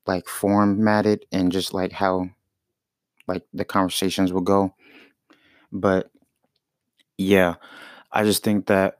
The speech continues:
more than what posts are doing and more than what the media is doing and more than what just people are saying and how people are getting angry about it. And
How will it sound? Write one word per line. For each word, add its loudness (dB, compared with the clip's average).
more 4
than 2
what 0
posts 2
are 4
doing 2
and 2
more 2
than 0
what -2
the -4
media 0
is -4
doing 0
and 2
more 2
than 0
what 0
just -4
people -4
are -2
saying 0
and -2
how 0
people -2
are 2
getting 0
angry 2
about 2
it. 0
And -2